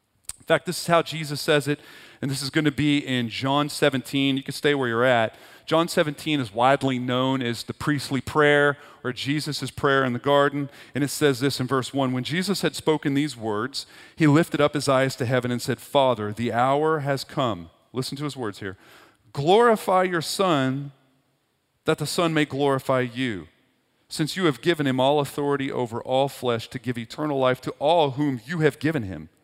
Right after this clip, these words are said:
And this is eternal life, that they know you,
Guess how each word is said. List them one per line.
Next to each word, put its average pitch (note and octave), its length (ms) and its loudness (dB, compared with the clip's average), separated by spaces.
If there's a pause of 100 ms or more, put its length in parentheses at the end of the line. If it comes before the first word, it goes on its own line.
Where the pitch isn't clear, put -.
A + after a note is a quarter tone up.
(640)
And C3 120 -4
this C#3+ 200 0
is A#2+ 100 -6
eternal B2 380 -4
life, G#2+ 320 0
that B2 160 -4
they C3 100 -4
know A#2+ 460 -2
you, E2+ 320 -16